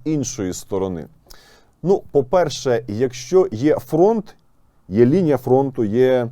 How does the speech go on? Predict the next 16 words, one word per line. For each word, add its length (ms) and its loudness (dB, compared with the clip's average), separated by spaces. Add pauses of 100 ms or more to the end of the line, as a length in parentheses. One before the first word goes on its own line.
(420)
е, 120 -6
дві 440 0
армії, 440 4
які 480 -2
протистоять 640 -2
одній 480 -6 (140)
одній, 480 -4 (400)
то 100 -2
всі 260 -4
чомусь 320 -2
зосереджені 600 -2
саме 340 -4
на 100 -2
фронті. 480 -6
І, 40 -14
власне, 520 -6